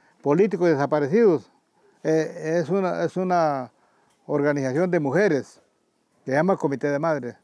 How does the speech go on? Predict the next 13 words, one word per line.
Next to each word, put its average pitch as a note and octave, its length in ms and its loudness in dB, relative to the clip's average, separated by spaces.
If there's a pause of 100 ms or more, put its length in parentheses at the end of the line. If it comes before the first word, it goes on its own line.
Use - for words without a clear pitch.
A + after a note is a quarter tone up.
(560)
de C#3 140 0
desaparecidos C#3 1160 0
y C3+ 120 -8
presos C3+ 320 -4
políticos. C3+ 520 -6 (880)
Ellos F3 240 6
luchaban F3+ 320 4
por C#3+ 160 0
eso. B2+ 260 -2 (1900)
Ellas F3+ 400 4
rompieron D3 540 -2
el C#3 100 -6
cerco. B2+ 400 -10